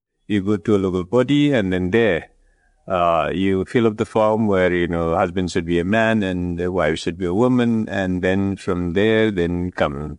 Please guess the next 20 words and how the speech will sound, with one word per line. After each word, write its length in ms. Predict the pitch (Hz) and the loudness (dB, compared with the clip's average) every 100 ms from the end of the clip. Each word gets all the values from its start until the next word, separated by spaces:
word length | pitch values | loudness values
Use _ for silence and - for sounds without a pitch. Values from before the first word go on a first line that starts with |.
| _ | _
to 120 | - | -4
us. 500 | 69 - - - - - _ _ _ _ _ | -4 -4 -12 -16 -18 -20 _ _ _ _ _
Meaning 400 | 113 107 104 101 | -2 0 2 2
that, 360 | 98 95 - - | 2 2 0 -2
uh, 60 | 90 | 0
you 100 | 90 | 0
know, 160 | 90 | 0
until 300 | 92 90 101 | 0 0 0
unless 320 | 92 87 95 | 0 0 -2
there 160 | - 90 | 0 0
is 220 | 90 80 | 0 -2
a, 400 | 87 85 82 80 - | 0 2 0 -2 -6
you 360 | 67 64 76 | -6 -4 -4
know, 340 | 87 82 76 - - | -2 -2 -4 -8 -8
heterosexual 640 | 95 92 110 90 92 87 | -6 -4 0 0 -2 -2
couple, 480 | 110 110 - 220 208 _ _ | -2 -2 2 2 2 _ _
there's 260 | 101 87 92 | -2 -2 -2
no 120 | 92 | -2
marriage 320 | 90 78 76 | 0 0 -2
provision. 640 | - 82 71 69 71 71 | -6 -6 -6 -6 -8 -12